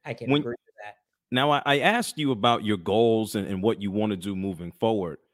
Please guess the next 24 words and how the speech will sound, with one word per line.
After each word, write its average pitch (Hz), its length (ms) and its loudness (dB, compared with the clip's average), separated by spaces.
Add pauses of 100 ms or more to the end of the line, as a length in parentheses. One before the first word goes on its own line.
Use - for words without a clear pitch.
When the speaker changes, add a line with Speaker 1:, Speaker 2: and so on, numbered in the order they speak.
(440)
Speaker 2:
Do 117 120 -4
you 175 200 -4
have 156 400 -4
any 135 380 -2 (360)
favorite 117 440 0
memories 101 880 -2
with 107 180 -6
Special 101 460 -2
Olympics? 92 500 -6
Any 151 260 2
awards, 135 580 2
any 135 160 0
recognitions? 123 1000 -6 (600)
Speaker 1:
Any 175 180 -8
favorite? 165 460 -10
Well, 190 480 0 (580)
I 190 80 4
do 247 260 2
remember 220 340 2
being 185 540 -2
a, 151 260 -2
a 147 160 -4
global 180 380 -2
messenger 123 720 -10